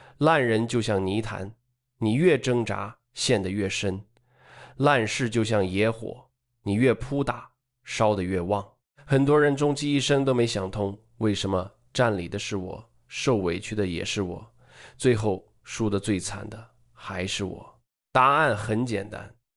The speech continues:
你和烂人根本不在一套规则里博弈。你讲道义，他讲利益；你守底线，他无下限；你要公道，他只要你死。这场较量从你出手的那一刻起，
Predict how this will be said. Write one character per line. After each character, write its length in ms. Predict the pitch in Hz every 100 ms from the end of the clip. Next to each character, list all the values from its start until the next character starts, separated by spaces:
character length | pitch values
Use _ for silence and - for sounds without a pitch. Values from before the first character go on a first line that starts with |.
| _ _ _
你 140 | 123
和 140 | 117 151
烂 220 | 175 156
人 300 | 113 101 107 -
根 280 | 170 170
本 220 | 135 98 92
不 100 | 104
在 140 | 110
一 140 | 98
套 200 | 98 113
规 240 | 95 113 117
则 200 | 98 98
里 100 | 95
博 260 | 98 98
弈。 220 | 107 110 110 _ _ _ _ _
你 160 | 131
讲 260 | 175 127 98
道 300 | 127 156 98
义， 240 | 101 101 _ _ _ -
他 160 | 139
讲 260 | 127 95 101
利 80 | 131
益； 320 | 110 107 110 _ _ _ _ -
你 120 | 143
守 240 | 147 147
底 260 | 156 113 101
线， 380 | 135 127 101 _ _ _ _
他 260 | - 127 113
无 160 | 98 107
下 280 | - 104
限； 220 | 98 101 101 _ _ _ _ _
你 100 | 123
要 160 | 127 120
公 280 | 156 160
道， 340 | 160 127 - _ _ _ _ _ -
他 160 | 117
只 160 | 110 92
要 120 | 87
你 140 | 92
死。 320 | 110 - 120 - _ _ _
这 180 | - 190
场 160 | 143 120
较 220 | 185 160
量 140 | 131
从 200 | 113 156
你 80 | 160
出 260 | 113 - 180
手 160 | 131
的 120 | 104 123
那 140 | 131
一 60 | 123
刻 220 | - 117
起， 320 | - - -